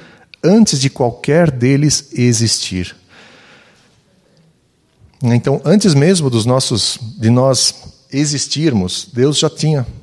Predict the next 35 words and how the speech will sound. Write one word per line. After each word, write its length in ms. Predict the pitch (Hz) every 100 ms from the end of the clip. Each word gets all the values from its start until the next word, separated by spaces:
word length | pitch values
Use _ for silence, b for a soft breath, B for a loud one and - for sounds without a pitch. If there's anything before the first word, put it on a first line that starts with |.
| _ _
já, 260 | 143 143 127
nós, 380 | 117 120 165 127
Deus 220 | 127 127
já 80 | 120
nos 180 | 110 90
viu, 220 | 127 123
já 120 | 117
nos 140 | 120
conhece, 540 | - 113 110 117 - 107
já 120 | 110
tem, 240 | 123 120 - b
já 120 | - 117
sabe 220 | 120 120
quanto 300 | - 135 -
tempo 320 | 131 127 107
nós 140 | 101
vamos 220 | 107 110 101
viver 280 | 101 110
aqui 160 | 104 104
na 100 | 104
Terra, 420 | 104 110 110 117 _ b b b b b b b b -
né? 140 | 107
Eu 80 | 117
não 80 | 143
quero 200 | 165 160
entrar 220 | 127 123
aqui 200 | 120 117
em 220 | 110 98
detalhes 480 | 95 107 117 113 101
de 200 | 104 90 B B B B B B
doutrina, 520 | 123 113 127 120 123
de 140 | 95 107
predestinação, 840 | - 113 104 - 101 - - 123
nada 300 | 117 120 101
disso. 380 | 92 90 -